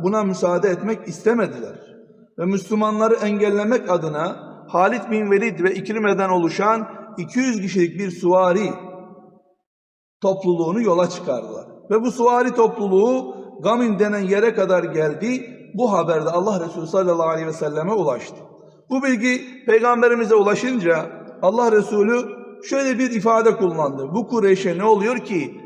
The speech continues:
kendini mahvediyor? Bıkmadılar mı savaş etmekten?"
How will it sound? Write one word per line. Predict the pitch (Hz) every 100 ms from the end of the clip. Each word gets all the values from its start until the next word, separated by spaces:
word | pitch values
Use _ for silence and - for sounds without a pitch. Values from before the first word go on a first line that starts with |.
| -
kendini | - 220 175 175 165
mahvediyor? | 143 175 - 131 113 110 - - _ _ _ _ _ _ _ -
Bıkmadılar | 214 247 247 214 226
mı | 220
savaş | 185 190 190 180
etmekten?" | 185 165 165 156 - 135 127 -